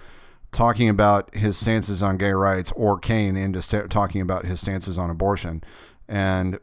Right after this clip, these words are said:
Pence turned it around so that it went straight to Kaine on the abortion issue because that's a place where he's perceived as a little weak by Democrats. But I thought, as somebody who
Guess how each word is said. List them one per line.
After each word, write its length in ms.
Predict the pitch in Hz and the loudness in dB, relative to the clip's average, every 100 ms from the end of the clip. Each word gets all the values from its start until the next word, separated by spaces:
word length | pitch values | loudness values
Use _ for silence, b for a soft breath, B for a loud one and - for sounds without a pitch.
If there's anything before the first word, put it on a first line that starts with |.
| - | 2
Pence 360 | - 139 123 - | 4 6 4 0
turned 300 | - 135 113 | 4 4 4
it 80 | 95 | 2
around 760 | 98 110 127 113 92 90 92 - - - - - | 2 2 2 2 0 -4 -6 -12 -20 -20 -14 -6
so 220 | - 101 | -2 0
that 140 | 92 | 0
it 140 | 95 110 | -2 0
went 180 | 101 | -2
straight 300 | 95 113 101 | 0 0 0
to 200 | - 143 | 2 2
Kaine 240 | 131 117 98 | 2 0 2
on 140 | 92 | 0
the 100 | 85 | 0
abortion 440 | 82 87 85 85 85 | -2 -4 -4 -6 -8
issue 240 | 82 87 | -8 -8
because 520 | 87 92 87 82 - - | -8 -6 -6 -4 -6 -4
that's 320 | 90 87 - - | -6 -4 -6 0
a 40 | |
place 320 | 92 98 90 | 0 0 -2
where 180 | 98 90 | -2 -2
he's 180 | 90 - | -4 -4
perceived 400 | 92 90 95 90 | -4 -4 -4 -4
as 100 | 85 | -6
a 60 | |
little 180 | 87 85 | -6 -6
weak 200 | 87 87 | -8 -8
by 120 | - | -10
Democrats. 520 | 90 87 85 82 80 - B B B B B B - | -8 -10 -8 -10 -10 -14 B B B B B B -2
But 320 | 101 104 104 | 4 4 4
I 160 | 110 147 | 6 6
thought, 300 | 151 131 117 | 6 4 6
as 120 | 117 | 4
somebody 360 | 117 113 107 104 | 4 6 4 4
who 440 | 113 107 101 92 | 4 4 4 0